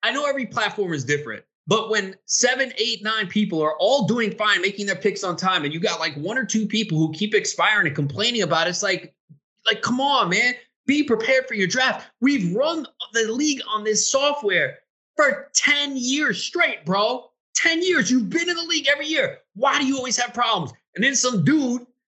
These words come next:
calls me on FaceTime like, "Hey, look, I can't make a pick." I'm like, "You're not even in the draft room, man. You're not in the draft room." Like, shit like that annoys you, man, and especially when you're the commissioner. So it was just driving me crazy. But, yeah, he went as Q B six, and I was like,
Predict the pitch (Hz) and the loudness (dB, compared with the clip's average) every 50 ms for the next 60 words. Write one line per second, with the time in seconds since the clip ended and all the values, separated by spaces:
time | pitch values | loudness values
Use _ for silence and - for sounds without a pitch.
0 | _ _ _ _ - - 220 254 302 302 - 202 220 226 214 202 - 247 262 285 | _ _ _ _ -2 2 4 4 4 4 2 2 0 0 0 0 0 0 0 0
1 | 269 - - 196 185 180 180 180 180 - 254 277 262 - 226 247 - - - 196 | 2 2 2 2 2 2 0 -2 -2 0 2 2 2 2 2 0 -2 0 0 -2
2 | 202 202 254 254 233 233 233 226 220 185 185 254 240 - 185 175 185 160 156 143 | -2 -2 -2 -4 -2 -2 -2 -2 0 2 2 2 2 2 0 0 2 0 0 0
3 | - 208 240 269 311 359 349 302 302 277 262 247 220 185 - 185 185 202 185 - | 0 -2 0 2 2 2 2 0 0 -2 -2 0 0 2 2 4 4 4 2 0
4 | - 156 143 123 113 120 131 147 165 196 208 - _ _ _ _ _ 254 285 294 | -4 -8 -8 -8 -8 -4 -2 -2 -2 -2 -4 -10 _ _ _ _ _ -6 -2 0
5 | 320 339 339 285 294 320 339 330 254 - 311 349 392 392 370 - 202 180 151 131 | 0 0 2 0 -2 -2 -2 -4 0 0 2 4 4 2 2 -2 -6 -8 -8 -8
6 | 107 - 180 208 202 - - - - - - 320 320 - 202 190 180 - 220 226 | -6 -4 -4 -4 -4 -6 -8 -8 -8 -4 -2 -2 -2 -2 -2 -4 -2 0 0 0
7 | 208 180 151 175 220 226 202 156 160 151 151 156 156 151 143 139 - - 214 226 | 0 0 -2 -2 -4 -4 -4 -4 -4 -4 -2 -4 -4 -4 -6 -10 -6 -4 -2 -2
8 | 226 - 208 180 165 147 139 135 - 160 143 175 202 202 226 233 247 254 254 - | -2 -2 -2 0 0 0 0 0 -2 -4 -2 0 0 0 0 0 -2 -4 -6 -10
9 | _ _ _ _ _ _ _ - 202 185 170 156 143 - 156 185 180 147 139 - | _ _ _ _ _ _ _ 2 4 4 4 4 2 0 -4 -6 -8 -8 -4 -4
10 | 180 151 - - 170 170 175 143 139 127 123 120 - 208 208 180 143 143 160 175 | -4 -2 0 0 0 0 0 0 0 -2 -2 0 0 0 0 0 0 0 0 0
11 | - 240 226 127 98 - - 185 220 220 196 190 180 - - - - - 226 233 | 0 2 2 0 -2 -2 -4 -4 -2 -2 -2 -4 -4 -6 -8 -10 -4 0 2 2
12 | 214 190 180 156 139 - - 254 262 214 - - - 165 156 151 143 139 135 120 | 4 4 4 2 2 0 2 2 2 2 0 -2 -4 -2 0 2 2 2 2 2
13 | 127 127 110 98 90 | 2 2 2 2 0